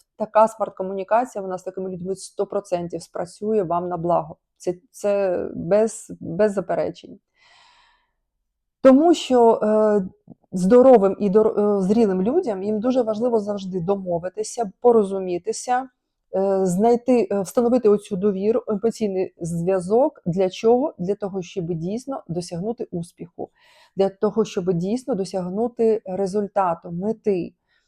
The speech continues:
Е, частіше за все, якщо це працює команда, то це означає, що команді потрібен спільний результат, спільний успіх, успіх. І тут дійсно треба мати ці навички смарт-комунікації і навички, е, домовлятися і вирішувати питання, е, спільною такою,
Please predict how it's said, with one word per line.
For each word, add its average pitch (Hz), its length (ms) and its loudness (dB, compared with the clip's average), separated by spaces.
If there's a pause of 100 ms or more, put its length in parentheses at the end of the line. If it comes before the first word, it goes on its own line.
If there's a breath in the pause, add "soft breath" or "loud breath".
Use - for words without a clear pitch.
(180)
Е, 190 280 -2
частіше 233 440 2
за 202 140 0
все, 269 280 2
якщо 220 300 0
це 220 120 -6
працює 202 420 -4
команда, 202 480 -4
то 185 140 -8
це 185 160 -6
означає, 190 380 -4
що 208 180 -6
команді 214 540 -2
потрібен 180 420 -4
спільний 202 520 -6
результат, 165 540 -8
спільний 214 600 -4
успіх, 175 400 -8 (100)
успіх. - 380 -6 (160)
І 202 80 -8
тут 170 220 -4
дійсно 196 380 -4
треба 180 280 0
мати 170 320 -6
ці - 140 -14
навички 165 440 -8
смарт-комунікації 175 1200 -6
і 170 380 0
навички, 202 580 -6 (340 soft breath)
е, 180 140 -4
домовлятися 185 840 -2
і 175 180 -4
вирішувати 180 580 -6
питання, 185 840 -8
е, 170 360 -8
спільною 196 560 -4
такою, 175 680 -4